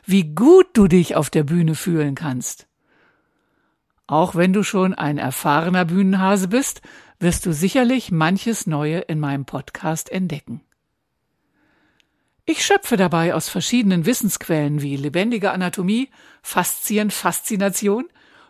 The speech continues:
sprühendes Nervensystem und meditative Selbsterforschung.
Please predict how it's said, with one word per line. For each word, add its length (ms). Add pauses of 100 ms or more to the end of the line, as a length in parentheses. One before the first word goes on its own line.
sprühendes 680
Nervensystem 760 (400)
und 320
meditative 680
Selbsterforschung. 880